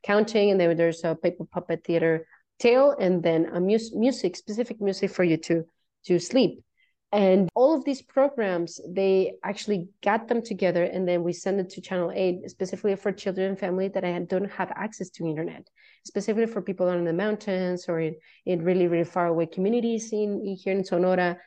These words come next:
And Channel eight is viewed, uh, also in, in other states here in Mexico. So we're really pleased to just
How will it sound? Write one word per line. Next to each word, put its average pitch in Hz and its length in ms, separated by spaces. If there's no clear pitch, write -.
And 190 260
Channel 214 280
eight 190 180
is 196 240
viewed, 185 440
uh, 175 340
also 196 420
in, 170 400
in 196 80
other 180 200
states 233 360
here 175 140
in 160 60
Mexico. - 480
So - 200
we're 214 80
really 208 240
pleased 214 440
to 190 120
just 180 400